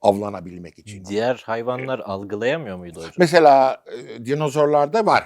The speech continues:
Speaker 1: bu. Kuşlarda da var. Mesela kartala hiç baktın mı sen önden? Böyle direkt sana bakıyor. Bu hayvanların bu özellikleri var.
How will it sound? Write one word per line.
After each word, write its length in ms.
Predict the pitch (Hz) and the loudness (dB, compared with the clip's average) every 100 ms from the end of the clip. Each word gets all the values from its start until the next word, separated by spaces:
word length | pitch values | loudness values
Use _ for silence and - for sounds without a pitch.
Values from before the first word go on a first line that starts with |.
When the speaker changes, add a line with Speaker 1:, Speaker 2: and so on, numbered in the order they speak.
| 85 | -4
Speaker 1:
bu. 140 | 87 _ _ _ | -18 _ _ _
Kuşlarda 520 | 104 - 101 110 165 | -10 0 2 4 6
da 100 | 165 | 8
var. 160 | 123 - _ _ _ | 6 4 _ _ _
Mesela 360 | 92 92 90 | -10 -10 -8
kartala 480 | - 123 123 131 131 | 4 4 6 4 4
hiç 200 | 135 120 | 2 0
baktın 360 | 131 - 277 302 | 0 0 -4 -4
mı 80 | |
sen 160 | 196 147 | 0 0
önden? 380 | 113 101 87 80 _ _ _ | 0 -2 -6 -8 _ _ _
Böyle 300 | 85 85 76 | -10 -8 -6
direkt 320 | - 165 202 | 6 8 8
sana 280 | - 175 151 | 6 6 6
bakıyor. 360 | 123 - 87 85 117 _ - | 4 0 -4 -6 -14 _ 2
Bu 160 | 139 | 6
hayvanların 800 | 127 123 117 113 127 240 233 175 | 8 6 4 2 2 2 0 -2
bu 160 | 165 156 | 6 6
özellikleri 680 | 123 117 107 - 123 202 | 8 6 4 -2 4 8
var. 260 | 156 95 - | 8 6 2